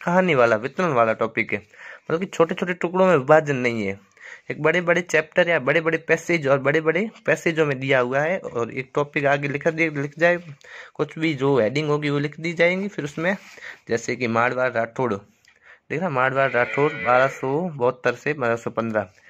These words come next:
तो इसके बीच में क्या-क्या हुआ, ये कहानी वाइज एक ऐसी लैंग्वेज है जो आपको अच्छी तरीके से, अच्छी तरीके से, तरीके से समझ आएगी। ठीक है, तो इसका पैटर्न क्या हो गया,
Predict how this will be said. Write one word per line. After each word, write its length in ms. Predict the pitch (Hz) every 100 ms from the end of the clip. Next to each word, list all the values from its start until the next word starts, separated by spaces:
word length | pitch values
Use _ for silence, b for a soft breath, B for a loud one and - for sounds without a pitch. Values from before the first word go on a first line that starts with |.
| B B -
तो 80 |
इसके 300 | 131 - 180
बीच 240 | 165 175 196
में 100 | 185
क्या-क्या 420 | - 180 - 160
हुआ, 200 | 143 160
ये 160 | 151 160
कहानी 420 | 156 170 185 139
वाइज 400 | 113 104 107 - -
एक 180 | 147
ऐसी 280 | 156 185 202
लैंग्वेज 420 | 180 180 190 190
है 60 | 190
जो 140 | 170
आपको 300 | 156 143 -
अच्छी 280 | 165 - 202
तरीके 320 | - 139 -
से, 160 | 151 - - 143
अच्छी 220 | - 202
तरीके 380 | 156 160 196 196
से, 120 | - -
तरीके 320 | 160 170 196
से 140 | -
समझ 300 | - 143 139
आएगी। 260 | 113 107 101 - B B B B B
ठीक 180 | - 190
है, 60 | 175
तो 160 | -
इसका 320 | - 143 - 160
पैटर्न 400 | 160 165 185 175
क्या 160 | 175
हो 120 | 170
गया, 220 | 170 202